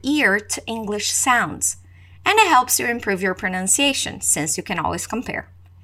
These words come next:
Now, before we listen to the dialogue,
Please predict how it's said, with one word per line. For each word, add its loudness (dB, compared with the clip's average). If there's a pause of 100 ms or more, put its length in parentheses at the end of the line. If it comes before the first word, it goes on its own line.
(280)
Now, 0
before 6
we 6
listen 2
to -14
the -12
dialogue, 2